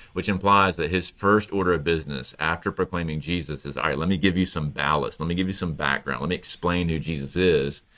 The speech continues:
And how's he gonna do that? Well, he doesn't have Mark yet, you know, it hadn't been written. You know, he doesn't have John yet.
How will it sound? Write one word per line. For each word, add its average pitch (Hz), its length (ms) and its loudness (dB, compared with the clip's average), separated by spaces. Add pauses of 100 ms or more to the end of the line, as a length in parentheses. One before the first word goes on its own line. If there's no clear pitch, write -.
(440)
And 80 80 -8
how's 113 200 4
he 117 60 0
gonna 104 140 2
do 113 180 4
that? 147 360 2
Well, 120 340 0 (640)
he 98 80 -2
doesn't 123 260 4
have 131 180 4
Mark 165 340 6
yet, 101 320 2
you 95 80 -2
know, 120 300 0
it 87 80 0
hadn't 135 180 2
been 156 120 4
written. 87 340 0
You 90 140 0
know, 92 40 4
he 98 80 2
doesn't 127 280 2
have 120 380 0
John 131 460 4
yet. 113 280 0